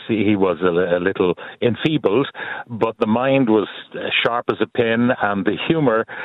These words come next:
uh, as, uh, as waggish as ever. I mean, Michael, uh, he was one of the great originals because he came on television at a time when, uh, received English was still the norm, you know, the B B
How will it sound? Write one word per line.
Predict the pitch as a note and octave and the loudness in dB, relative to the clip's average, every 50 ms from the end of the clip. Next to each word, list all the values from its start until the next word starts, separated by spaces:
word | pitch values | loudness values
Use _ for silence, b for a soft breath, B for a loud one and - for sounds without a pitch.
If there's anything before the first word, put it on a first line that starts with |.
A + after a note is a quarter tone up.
| B B B B | B B B B
uh, | G#2 G#2 G#2+ F2+ | -2 -2 -2 0
as, | - G#2+ G#2 G2+ G2+ F#2 - - - | 0 0 2 2 0 -2 -4 -2 -2
uh, | G2+ F#2+ F#2 F#2 E2+ _ B B B B B B B - - - - - _ _ _ _ - - - - - - - - | 0 0 0 -2 -4 _ B B B B B B B -14 -14 -12 -12 -14 _ _ _ _ -20 -20 -16 -6 -6 -4 -2 -2
as | G#2+ F#2 | -2 0
waggish | G2 A2+ B2+ C#3 C#3+ B2+ C3 B2+ - - A#2+ | 0 0 2 2 2 0 0 0 0 0 0
as | A#2+ G#2+ - - - | 0 0 -2 -2 0
ever. | B2 A#2 F#2+ E2+ E2 D#2+ D#2 B B B B B B B | 0 0 2 2 0 0 0 B B B B B B B
I | - A2+ | -2 0
mean, | A2+ B2 B2 A#2+ | 0 2 2 4
Michael, | B2 B2 D3+ F3 - - E3 D#3 D3 D3 C#3 _ - | 4 2 2 0 0 0 2 2 2 0 0 _ -10
uh, | - - - A#2 G#2 - - - - - | -14 -8 -6 -6 -6 -8 -12 -20 -20 -12
he | - - C#3+ | -4 -2 0
was | C#3 C#3+ - | 0 2 2
one | F3 A3+ G#3+ | 4 2 2
of | G3 - | 0 0
the | A3+ | -2
great | - D3+ C#3+ C3 A#2+ | -2 0 0 0 2
originals | B2+ A#2+ B2 C3 A#2 G#2 G2 F2 F2 E2+ - | 2 2 2 2 2 0 0 0 0 -2 0
because | - - - - - - - B B B B B - | -2 0 0 0 -2 -4 -8 B B B B B 0
he | C#3+ C3+ | 0 0
came | - - D#3 E3 F#3 G3+ F#3+ | 0 0 0 2 2 4 2
on | E3 D#3 B2+ | 2 2 2
television | - D3 C#3 C3 A2+ A#2+ G#2+ - G#2+ | 0 0 0 0 -2 -2 -2 0 0
at | G#2+ G#2 F#2+ | 0 0 0
a | G#2+ - | -4 -2
time | - A#2 A2 G#2 G2+ G2+ G2 F2+ | -2 -2 -2 0 0 -2 0 0
when, | G#2 G2+ F#2+ F#2+ F#2+ B B B B B B B B _ - - | 0 2 2 0 -2 B B B B B B B B _ -4 -2
uh, | A2 A2 | -2 0
received | B2 B2 C3+ - - - G3+ G3+ F#3+ D#3 A#2 - | 0 0 -2 -2 -2 -2 2 2 2 2 0 0
English | C3+ B2 A2+ G#2+ A2 - - | 0 2 2 2 2 0 2
was | - A2 G2 | 0 -2 -2
still | - - B2+ A2+ G#2 | 0 0 0 0 2
the | F#2 | 0
norm, | G2+ G2 G2 F#2 E2 D#2 D2 D2 F2+ | 2 2 2 4 4 2 2 2 2
you | G#2+ | 2
know, | G#2+ G#2 F#2+ | 2 2 0
the | - A2+ | -2 -2
B | G2+ A2 D3+ D3 | 0 0 0 0
B | B2+ A#2 C3 B2+ | 2 0 0 0